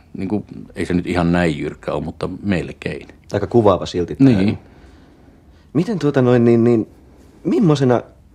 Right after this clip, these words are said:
Speaker 2: poikana sä näit itsesi joskus seitsemänvuotiaana? Muistatko semmoista omakuvaa tai haaveita siitä, mitä sä ajattelit, mitä, mitä pojasta tulee?
Speaker 1: Äh, seitsemänvuotiaana en mä nyt osannut silloin kyllä haaveilla oikeastaan yhtään mitään.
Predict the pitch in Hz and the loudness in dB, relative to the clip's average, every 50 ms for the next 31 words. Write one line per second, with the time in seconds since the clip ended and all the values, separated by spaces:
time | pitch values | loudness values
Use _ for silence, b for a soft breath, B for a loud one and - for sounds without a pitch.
0 | - - - 190 170 127 - - 95 92 - 107 92 95 127 120 104 - - 95 | -8 -4 0 2 2 2 2 0 -2 -2 -2 -2 0 2 2 2 0 0 -4 -6
1 | - - - 90 - 101 92 - - - - - 104 92 - - 92 80 78 - | -8 -10 -12 -8 -6 -6 -6 -6 -8 -6 -2 0 0 0 0 -4 -8 -8 -8 -8
2 | - - - - - 76 73 98 123 139 135 - - - - 107 98 90 85 - | -10 -12 -12 -12 -14 -8 0 2 4 4 4 2 -2 -4 -2 0 0 0 -2 -4
3 | - 85 B B B B B B B B 117 123 113 101 - - 90 80 82 85 | -6 -8 B B B B B B B B 2 4 4 2 0 -2 -8 -8 -8 -10
4 | 82 - 101 98 95 127 139 131 120 107 87 92 87 - 90 - 107 101 - 92 | -8 -6 -6 -6 -2 0 2 2 4 2 0 -2 -6 -6 -6 -4 -4 -4 -2 -4
5 | 92 80 92 - - - 95 92 - - 90 85 - - 87 - - - - - | -4 -4 -6 -6 -4 -4 -4 -4 -4 -6 -8 -8 -6 -8 -8 -8 -8 -10 -10 -12
6 | - 50 50 50 - - - - - 64 82 98 98 92 82 - - - - 101 | -12 -12 -12 -14 -14 -18 -20 -16 -10 -8 -6 -6 -6 -6 -8 -10 -14 -10 -4 -2
7 | 101 87 76 - - 85 - 92 82 - - - - - - - - - - - | -2 -2 -2 -6 -12 -12 -10 -8 -8 -8 -10 -14 -20 -20 -20 -20 -20 -20 -20 -20
8 | - - - - - - - - - - - B B B B B B B B B | -20 -20 -20 -20 -20 -20 -20 -20 -20 -20 -20 B B B B B B B B B
9 | B B B B B B B B B B - - 95 101 110 104 90 76 73 71 | B B B B B B B B B B -6 -2 0 2 2 2 0 -2 -4 -10
10 | - - - 85 87 - - - 71 69 67 - 135 127 - - - - - - | -10 -8 -6 -6 -6 -6 -6 -8 -10 -8 -10 -10 -12 -14 -14 -14 -14 -16 -16 -16
11 | - - - 64 67 69 69 69 - - 67 - - 80 80 - - - 80 80 | -16 -16 -14 -14 -14 -14 -14 -14 -16 -16 -16 -16 -16 -16 -16 -16 -16 -16 -14 -14
12 | 80 73 76 80 80 - - - - - - - 73 - - - - - - - | -14 -14 -12 -12 -12 -12 -12 -12 -14 -16 -14 -16 -16 -16 -18 -18 -18 -18 -16 -16
13 | - 85 - - - - 73 71 - - 73 71 - - - - - | -14 -14 -16 -14 -14 -12 -12 -10 -10 -10 -12 -12 -14 -16 -18 -18 -18